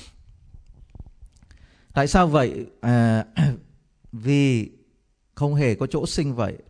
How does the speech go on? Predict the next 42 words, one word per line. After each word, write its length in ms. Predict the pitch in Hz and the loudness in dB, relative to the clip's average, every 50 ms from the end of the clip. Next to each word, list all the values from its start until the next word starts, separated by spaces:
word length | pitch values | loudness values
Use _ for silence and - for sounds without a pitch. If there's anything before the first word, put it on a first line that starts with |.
| _ - | _ -4
Tất 300 | 247 233 240 - - - | -4 -4 -4 -6 -6 -2
cả 300 | - 120 107 98 95 95 | 0 2 2 2 0 -2
chúng 280 | - - 135 143 175 | -2 -4 -6 -6 -6
sinh 300 | 170 - - 165 156 156 | -8 -6 -6 -6 -6 -6
ở 180 | - 98 98 95 | -6 -4 -4 -2
nơi 360 | 95 113 127 131 135 143 139 135 _ _ _ _ _ _ _ _ _ _ - | -2 -2 -2 -2 -2 -4 -6 -10 _ _ _ _ _ _ _ _ _ _ -6
không 240 | - 196 180 170 156 | -4 -2 0 0 2
hề 280 | 147 135 117 107 95 | 2 2 2 2 0
có 160 | 90 - 143 | 0 -2 -4
sinh 320 | 156 - - 156 131 131 123 - | -4 -2 -2 -4 -4 -4 -8 -10
mà 220 | 113 110 107 104 | -8 -6 -4 -4
vọng 380 | 92 85 90 131 113 - - - - | -4 -2 -2 -2 -2 -2 -4 -10 -6
thấy 200 | - 131 147 175 | -4 -4 -4 -4
có 160 | - 160 160 | -4 -6 -6
sinh 280 | 160 - - 156 135 131 | -6 -6 -8 -8 -6 -6
và 80 | 113 | -6
diệt. 260 | 101 98 110 107 95 - _ _ _ _ _ _ _ _ _ _ _ _ _ _ _ _ _ - | -4 -2 -2 -2 -2 -4 _ _ _ _ _ _ _ _ _ _ _ _ _ _ _ _ _ -10
Thế 180 | - 131 151 | -6 -4 -4
nên 220 | 156 151 139 139 139 | -2 -2 -4 -4 -4
mới 120 | 135 147 | -4 -4
nói 300 | 147 139 131 139 151 - - - | -4 -4 -4 -4 -6 -8 -10 -8
đó 180 | 110 110 139 | -6 -4 -4
là 120 | 160 135 98 | -4 -4 -6
sinh 400 | - - - - 151 139 131 117 | -6 -8 -8 -6 -4 -4 -4 -4
tử 200 | - 104 90 82 | -4 -4 -4 -2
luân 140 | 92 123 120 | -2 0 2
hồi. 240 | 127 117 92 80 - - - _ _ _ _ _ _ _ _ _ _ _ _ _ _ _ _ _ _ _ _ _ _ _ _ _ _ _ _ _ _ _ _ _ _ _ _ _ _ _ _ _ _ _ _ _ _ _ _ - | 4 2 2 2 -4 -10 -20 _ _ _ _ _ _ _ _ _ _ _ _ _ _ _ _ _ _ _ _ _ _ _ _ _ _ _ _ _ _ _ _ _ _ _ _ _ _ _ _ _ _ _ _ _ _ _ _ -6
Có 380 | 127 143 156 170 170 170 165 | -4 0 0 2 2 2 0
thí 140 | 165 - 190 | 0 -2 -2
dụ 200 | 160 160 127 113 | 0 -2 -2 -4
trong 260 | 113 160 143 139 139 | -4 -4 -4 -2 -2
Như 140 | 139 139 139 | -2 0 0
Lai 140 | 135 135 139 | 0 0 0
Tạng, 320 | - 135 113 113 113 - - - - - _ | 0 0 -2 -2 -4 -6 -12 -16 -18 -16 _
cái 120 | - 143 135 | -8 -8 -4
Như 140 | 131 143 135 | -2 -2 -2
Lai 140 | 131 131 | -2 -2
Tạng, 420 | 127 - 120 113 107 98 110 117 120 | -4 -2 -2 -2 -2 -2 -6 -8 -10
ờ, 380 | 127 131 127 120 117 117 113 104 | -8 -6 -6 -6 -6 -6 -6 -8
thì 220 | - 127 110 101 95 | -8 -6 -6 -6 -6
còn 220 | - 110 98 95 - - | -6 -6 -8 -8 -8 -4
chấp 140 | - 233 | -4 -4